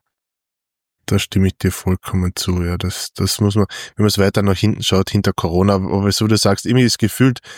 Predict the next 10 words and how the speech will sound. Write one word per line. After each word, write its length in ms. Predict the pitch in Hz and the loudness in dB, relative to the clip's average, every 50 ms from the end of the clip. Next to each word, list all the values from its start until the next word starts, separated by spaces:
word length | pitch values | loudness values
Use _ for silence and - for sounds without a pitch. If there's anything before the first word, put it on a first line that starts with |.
| - - - - - | -20 -20 -20 -8 -2
ähm, 300 | 101 107 107 104 101 - _ - - _ | 0 0 2 0 0 -4 _ -16 -12 _
mit 120 | - 110 - | -6 -6 -2
Corona 440 | - - 98 92 98 104 113 117 110 | 0 0 2 2 4 4 4 4 2
ist 100 | 104 107 | 2 0
irgendwie 220 | 101 110 113 110 | 0 0 0 0
so 120 | 98 117 | 2 2
eine 140 | 104 98 95 | 2 2 4
neue 220 | 98 98 107 107 101 | 4 4 2 2 2
Dekade 560 | 101 101 - - - - 98 101 110 110 92 | 0 -2 -2 -4 -4 -2 0 0 0 0 0
gestartet, 560 | 95 90 - - 95 90 92 - 107 104 101 | -2 -4 -2 0 0 0 0 0 -2 -2 -4